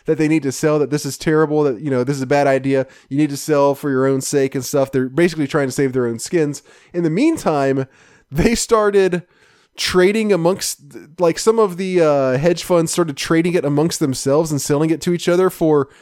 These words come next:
very small prices to try to get the price to come down, so people would see that and be like, "Oh shit, look how low the price is, I gotta get out." But it didn't work. <laughs> And the people over on Wall Street Bets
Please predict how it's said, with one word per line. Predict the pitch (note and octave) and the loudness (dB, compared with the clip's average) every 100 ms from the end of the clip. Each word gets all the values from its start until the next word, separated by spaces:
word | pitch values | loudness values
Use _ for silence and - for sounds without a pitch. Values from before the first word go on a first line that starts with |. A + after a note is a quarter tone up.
| _ | _
very | A#2 A#2+ E3 F3 | -4 2 4 4
small | E3+ D#3 D3+ D#3+ | 2 0 0 0
prices | - B2 C#3+ G#3+ A3 - - _ _ _ _ | 0 0 -2 -4 -6 -8 -14 _ _ _ _
to | D#3 | -6
try | - E3+ E3 | 0 2 4
to | E3 | 2
get | C3 D3+ D#3+ | 0 -2 -2
the | D3+ | -6
price | - D3 D#3+ | -2 0 0
to | - | -4
come | D3+ E3+ C3 | -2 -2 0
down, | A#2+ C3 E3 | -2 0 -2
so | - C#3+ | -2 -2
people | C3 E3+ D3+ | 0 -2 -2
would | C#3 | -4
see | - D3+ | -2 -2
that | D3+ D3+ | 2 2
and | C3 | 2
be | C3+ | 0
like, | A#2 | 0
"Oh | C#3+ | 0
shit, | C#3 D#3 B2+ | 0 0 0
look | C#3 | -2
how | D#3 | 0
low | C3+ C3+ | 2 0
the | B2+ | 0
price | - C3 B2 | -2 -2 -2
is, | A#2+ | -4
I | |
gotta | A#2+ A#2+ | -2 -2
get | A2+ | -2
out." | A#2+ A#2+ A2 - - - | 0 -2 -4 -14 -20 -6
But | - F3+ | 0 0
it | C#3 | 2
didn't | E3 G#3 D#3 | 0 0 -2
work. | C3 F3 - - - _ _ | -2 0 -2 -6 -20 _ _
<laughs> | - - | -6 4
And | C4+ - | 4 4
the | C4 | 0
people | - A#3+ A3+ A3+ | 0 -2 2 4
over | G#3+ G#3 G3 | 4 4 2
on | D#3 | 2
Wall | E3+ | 2
Street | B3 F#3+ D3 | 2 0 -2
Bets | D3+ - | -2 -2